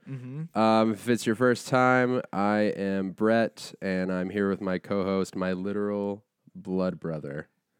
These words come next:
Speaker 2: Slurps McGee.
Speaker 1: <laughs> And I am Tim,
Speaker 2: Yeah,
Speaker 1: the
Speaker 2: he's Tim.
Speaker 1: wonderful wizard of Taz.
Speaker 2: Yep, that's what we call him,
Speaker 1: Mm-hmm.
Speaker 2: um, since birth, really.
Speaker 1: Yeah, I, I came out, and they were like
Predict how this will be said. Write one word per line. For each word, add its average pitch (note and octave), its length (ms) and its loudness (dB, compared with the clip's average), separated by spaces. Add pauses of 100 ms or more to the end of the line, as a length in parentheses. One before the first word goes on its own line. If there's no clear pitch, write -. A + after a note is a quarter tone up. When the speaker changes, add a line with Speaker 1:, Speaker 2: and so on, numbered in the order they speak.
(2250)
Speaker 2:
Slurps - 440 -2
McGee. F2+ 680 2 (160)
Speaker 1:
<laughs> - 40 2 (720)
And A#2+ 180 -2
I B2 220 2
am A#2 380 -6
Tim, F2 360 -10 (120)
Speaker 2:
Yeah, D2+ 220 -6 (200)
Speaker 1:
the A#2 80 -2
Speaker 2:
he's - 0 -
Tim. G#2 80 0
Speaker 1:
wonderful C#3 420 -2
wizard A2+ 480 -2 (600)
of G#2 200 -8
Taz. E2 580 -8 (220)
Speaker 2:
Yep, A2+ 300 4 (280)
that's A#2+ 180 -4
what A#2+ 120 2
we A#2+ 100 0
call C#3 360 4
him, C#3 140 2
Speaker 1:
Mm-hmm. C#3+ 280 -2
Speaker 2:
um, A2+ 840 2
since G#2+ 320 -4
birth, A2+ 500 0
really. G2+ 440 0
Speaker 1:
Yeah, C#3+ 240 2
I, B2+ 360 2
I C#3 40 0
came C#3+ 360 -6
out, A#2+ 280 0
and G2 140 -8
they G#2 80 -4
were G#2 120 -4
like F#2+ 440 -6